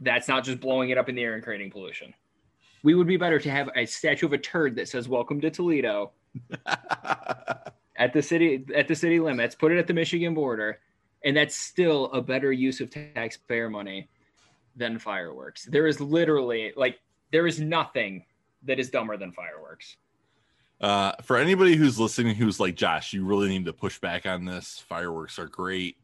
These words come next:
Speaker 2: You know, it's a once a year type deal. It's really fun." Uh, I am in complete agreement with my co-host. Fireworks suck. There's nothing good about fireworks. You shoot 'em off and they're done.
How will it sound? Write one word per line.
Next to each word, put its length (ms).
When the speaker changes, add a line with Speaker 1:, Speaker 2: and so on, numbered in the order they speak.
Speaker 2:
You 180
know, 220
it's 240
a 80
once 340
a 60
year 240
type 280
deal. 300
It's 160
really 180
fun." 400
Uh, 260
I 180
am 360
in 160
complete 520
agreement 440
with 120
my 200
co-host. 760
Fireworks 720
suck. 880
There's 220
nothing 640
good 180
about 320
fireworks. 720
You 440
shoot 260
'em 120
off 260
and 160
they're 100
done. 600